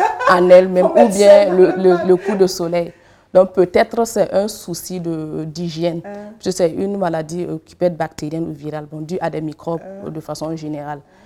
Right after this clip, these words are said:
Speaker 2: La, les microbes, on peut, euh, les prendre par la voie orale en mangeant des aliments qui ne sont pas assez,
Speaker 1: Donc,
Speaker 2: euh,
Speaker 1: la poussière
Speaker 2: propres.
Speaker 1: aussi ?
Speaker 2: Oui, la poussière, c'est possible, voilà. La poussière, les aliments,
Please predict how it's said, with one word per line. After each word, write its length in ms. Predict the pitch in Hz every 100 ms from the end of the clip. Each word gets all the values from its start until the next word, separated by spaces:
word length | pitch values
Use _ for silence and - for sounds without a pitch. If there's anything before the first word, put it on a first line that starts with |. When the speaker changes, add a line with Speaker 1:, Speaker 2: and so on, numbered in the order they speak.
| _ _ -
Speaker 2:
La, 100 | 160
les 200 | 156 165
microbes, 420 | 165 160 185 185 185
on 100 | 160
peut, 140 | 151
euh, 600 | 170 160 151 151 151 160 156
les 120 | 147
prendre 360 | - 170 165
par 260 | 160 151 151
la 120 | 151
voie 220 | 156 170
orale 320 | - 156 156 185 _ _ -
en 120 | 156
mangeant 400 | 156 151 151 170
des 200 | 160 151
aliments 360 | 156 151 160
qui 100 | 165
ne 60 | -
sont 140 | 147
pas 180 | 151 156
assez, 320 | - 147 160 156 -
Speaker 1:
Donc, 220 | 202 208
Speaker 2:
euh, 20 |
Speaker 1:
la 100 | 220
poussière 280 | 220 214 165 233
Speaker 2:
propres. 80 | 214
Speaker 1:
aussi ? 180 | 208 220 - _ _ _
Speaker 2:
Oui, 140 | 185
la 100 | 214
poussière, 300 | 190 175 170
c'est 160 | 180 170
possible, 360 | - - 160 147
voilà. 260 | 160 - _ _ 165
La 100 | 156
poussière, 480 | - - 170 170
les 240 | 175 156 151
aliments, 480 | 151 151 151 165